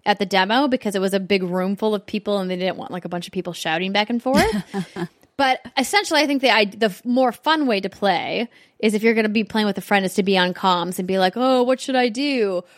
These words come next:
Speaker 1: Or you could just, like, you know, roll the dice and see how it plays out without ever talking to your partner about what decisions you're making and why,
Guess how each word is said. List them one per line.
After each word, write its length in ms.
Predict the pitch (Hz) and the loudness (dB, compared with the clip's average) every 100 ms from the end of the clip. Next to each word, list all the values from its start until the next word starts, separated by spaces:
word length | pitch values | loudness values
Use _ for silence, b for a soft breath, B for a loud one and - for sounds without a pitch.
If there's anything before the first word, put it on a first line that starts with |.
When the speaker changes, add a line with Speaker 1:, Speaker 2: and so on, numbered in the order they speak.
| b - | b -2
Speaker 1:
Or 460 | 381 359 254 320 381 | 2 4 4 2 0
you 100 | 262 | -4
could 180 | - 285 | -2 0
just, 300 | 254 226 - | 0 0 0
like, 220 | 214 208 _ _ _ _ _ | -2 -2 _ _ _ _ _
you 140 | 220 | -4
know, 160 | 190 196 | 0 0
roll 260 | 185 202 196 | 2 0 2
the 80 | |
dice 400 | 196 202 254 214 | 2 2 2 0
and 180 | 214 196 | -6 -10
see 140 | - 190 | -8 -4
how 260 | 190 185 | -2 0
it 200 | 180 - | -2 -6
plays 300 | - 190 185 | -2 -2 2
out 180 | 202 208 | 2 2
without 240 | 185 180 | 2 0
ever 480 | - 185 180 180 180 | 0 -2 0 0 -2
talking 380 | - 196 190 202 | -2 -4 -4 -8
to 120 | 180 185 | -6 -6
your 100 | 175 | -4
partner 340 | - - 185 | -4 -4 -4
about 280 | 180 170 - | -4 -4 -4
what 280 | 180 - - | -6 -6 -10
decisions 420 | 185 180 185 180 | -8 -6 -6 -6
you're 100 | 175 | -6
making 320 | 165 175 160 | -4 -6 -6
and 120 | 123 | -8
why, 380 | 120 156 - - | -2 -2 -2 -10